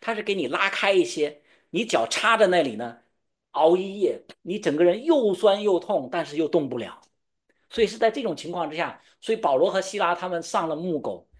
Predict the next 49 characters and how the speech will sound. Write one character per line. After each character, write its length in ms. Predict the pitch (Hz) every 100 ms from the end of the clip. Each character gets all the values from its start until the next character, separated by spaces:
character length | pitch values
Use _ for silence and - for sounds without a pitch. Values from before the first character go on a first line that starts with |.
| _ _
然 140 | 123
后 260 | 147 131 -
圣 200 | - 180
经 80 | 175
里 60 |
面 160 | 135 127
记 120 | 131
载 120 | 143
他 140 | 104 131
们 100 | 127
干 160 | 139
什 100 | 113
么 80 | 104
呀？ 220 | 101 - _ _ - -
他 160 | 160
们 100 | 156
就 160 | 147 143
唱 460 | - - 214 175 160
诗、 540 | - - 175 180 180 -
祷 420 | - 131 107 107 -
告、 480 | 233 165 131 - _ _ _ _
赞 340 | 202 175 131
美 160 | 101 87
上 320 | - 107 95
帝。 240 | 117 90 _ _ _ -
然 120 | 127
后 80 | 156
发 160 | 165
生 160 | 156 165
什 140 | 135
么 80 | 117
事 160 | - 135
情？ 260 | - 104 - _ _ _ 147 _ -
突 180 | - 233
然 320 | 196 139 147 _
地 240 | - 233 156
就 160 | 151
大 120 | - 143 -
震 240 | - 151 139
动， 300 | 143 107 - _ _
监 280 | - 190
牢 200 | 180 135
的 120 | 143 143
门 260 | 120 123
就 140 | 151 123
大 240 | 131 107
开， 420 | - 110 104 104 _ _ _ _
然 220 | 117 123
后 420 | 131 170 135 -